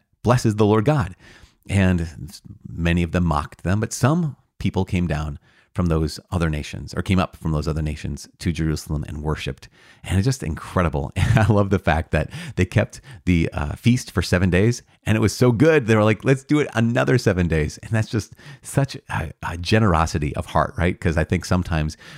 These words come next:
we might get to the place where we're saying, "Okay, uh, Lord God, I've given you my hour. Okay, we're done. I'm going home." As opposed to saying, "You know what? I've been here for an hour. I, why not just stay? Why not just stay in the Lord's presence? Why not just continue to give him glory?" Now,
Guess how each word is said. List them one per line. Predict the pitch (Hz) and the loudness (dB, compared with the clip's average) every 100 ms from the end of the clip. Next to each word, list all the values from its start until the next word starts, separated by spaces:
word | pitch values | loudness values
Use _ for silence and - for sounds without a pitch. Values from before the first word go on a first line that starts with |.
| - - | -18 0
we | 104 | 2
might | 92 76 | 4 0
get | 82 | -2
to | - | -4
the | |
place | - 80 80 | -2 -2 0
where | 78 76 | 0 0
we're | 78 - - - - | 0 -4 -12 -20 -20
saying, | - 85 85 | -2 2 2
"Okay, | 87 82 76 - | 2 0 -2 -8
uh, | 92 82 - | -8 -8 -4
Lord | 107 107 - | 2 2 2
God, | 101 107 | 0 0
I've | - 87 | 0 -2
given | 107 117 | 0 2
you | 113 | 2
my | 98 82 | 2 2
hour. | 87 92 92 - _ _ - | 2 2 0 -6 _ _ -10
Okay, | 107 | -2
we're | 101 98 | 0 2
done. | 85 76 73 - _ _ | 2 0 -2 -10 _ _
I'm | - 98 | -2 2
going | 95 82 | 2 2
home." | 80 73 - 135 | 0 -2 -8 -8
As | 87 | -2
opposed | 90 - 110 - | -2 0 -2 0
to | 95 82 | -2 0
saying, | 95 87 | 0 0
"You | 101 | 0
know | 214 | -2
what? | 247 240 - | -2 -4 -6
I've | 165 | -8
been | 302 | -4
here | 269 185 | -2 -2
for | 80 | -2
an | |
hour. | 73 76 71 80 - _ _ _ _ _ _ - | 0 0 -2 -6 -14 _ _ _ _ _ _ -12
I, | - 92 - | -10 -10 -8
why | 90 170 | -4 -2
not | 170 139 | -2 -6
just | - - | -8 -10
stay? | - 80 76 | -8 -6 -4
Why | 104 | -2
not | 180 | -2
just | 104 - | -4 -4
stay | 85 | -2
in | 90 | 0
the | 85 | 0
Lord's | 80 | -4
presence? | - 80 78 80 | -2 -2 -2 -4
Why | |
not | 135 113 | -4 -4
just | 95 | -4
continue | - 85 92 82 | -6 -4 -2 -2
to | |
give | 78 80 | -4 -4
him | 76 | -4
glory?" | 73 - 82 | -6 -6 -2
Now, | 90 92 | 0 -2